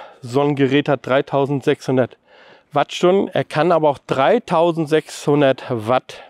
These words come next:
abgeben. Das ist so, was man, äh, im Höchstfall einer haushaltsüblichen zweihundertdreißig Volt Steckdose entnehmen kann. Ihr könnt nach dreitausendfünfhundert Zyklen noch bis zu achtzig Prozent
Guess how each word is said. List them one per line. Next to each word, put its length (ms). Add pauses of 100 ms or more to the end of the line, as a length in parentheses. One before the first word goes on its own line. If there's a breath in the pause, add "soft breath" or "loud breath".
(120)
abgeben. 580 (380 loud breath)
Das 180
ist 140
so, 280 (300 loud breath)
was 180
man, 300
äh, 200
im 140
Höchstfall 380
einer 260
haushaltsüblichen 1080 (380 soft breath)
zweihundertdreißig 640
Volt 180
Steckdose 540
entnehmen 380
kann. 420 (320 loud breath)
Ihr 160
könnt 520
nach 200
dreitausendfünfhundert 1000
Zyklen 320 (360 loud breath)
noch 280
bis 280
zu 160
achtzig 380
Prozent 420